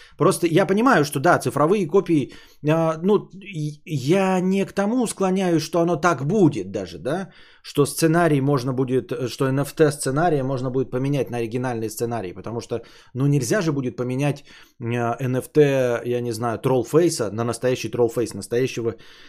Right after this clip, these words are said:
э, троллфейса не существует ни в каком физическом виде. Но я имею в виду, что понимание этого изменится. Что так же, как сейчас мы не пытаемся, да, э,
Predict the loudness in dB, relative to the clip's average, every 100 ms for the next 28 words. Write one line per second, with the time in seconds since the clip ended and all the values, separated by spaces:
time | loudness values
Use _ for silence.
0 | -12 -4 -4 0 0 2 0 0 -6 -6
1 | -6 -4 0 0 0 -8 -6 -6 -8 -10
2 | -10 -10 -8 -8 -10 -14 _ -20 -20 _
3 | -2 2 2 0 -6 _ _ _ _ -8
4 | -2 2 2 2 2 2 0 -2 -2 -2
5 | 2 4 4 4 4 4 4 4 0 0
6 | -2 0 0 0 -2 -10 -14 -18 _ -18
7 | 2 4 4 4 2 4 2 0 -2 -4
8 | -2 4 4 4 0 -4 -2 -2 2 2
9 | 2 0 0 0 0 -2 -4 -8 -6 -6
10 | -6 -8 -4